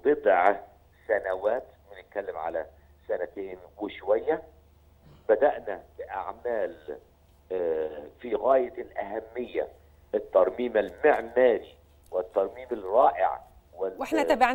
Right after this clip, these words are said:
Speaker 2: هنا
Speaker 1: والتجديد.
Speaker 2: وعرضنا الصور وحضرتك معانا لو تفتكر يا دكتور مصطفى. بس
Speaker 1: بالظبط،
Speaker 2: خيري
Speaker 1: بالظبط.
Speaker 2: بصراحه بيقول احنا ان شاء الله يكون على اجندتنا احتفاليات تانية من نفس النوع اللي احنا شفناه امبارح وكنا فخورين فيه.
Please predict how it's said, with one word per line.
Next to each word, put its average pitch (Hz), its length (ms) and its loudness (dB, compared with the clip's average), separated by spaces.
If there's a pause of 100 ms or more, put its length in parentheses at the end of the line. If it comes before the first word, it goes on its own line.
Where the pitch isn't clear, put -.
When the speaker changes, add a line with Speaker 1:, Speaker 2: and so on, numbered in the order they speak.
Speaker 2:
هنا 294 80 0
Speaker 1:
والتجديد. 330 160 4
Speaker 2:
وعرضنا 254 380 2
الصور 302 340 0
وحضرتك 226 500 -2
معانا 240 260 -6
لو 190 120 -8
تفتكر - 360 -6
يا 208 60 -2
دكتور 240 320 -4
مصطفى. 277 420 0
بس 233 80 6
Speaker 1:
بالظبط، 330 240 4
Speaker 2:
خيري 370 340 6
Speaker 1:
بالظبط. 370 180 2
Speaker 2:
بصراحه 349 320 6
بيقول 330 500 2 (480)
احنا 311 220 4
ان 285 260 -2
شاء 339 180 6
الله 277 120 6
يكون 320 180 2
على 277 220 2
اجندتنا 233 480 -2
احتفاليات 233 600 -2
تانية 277 240 -2
من 202 180 -4
نفس 277 260 -2
النوع 269 500 4
اللي 220 180 -2
احنا 294 200 -2
شفناه 240 280 -4
امبارح 262 340 0
وكنا 285 280 2
فخورين 269 520 -2
فيه. 349 300 -2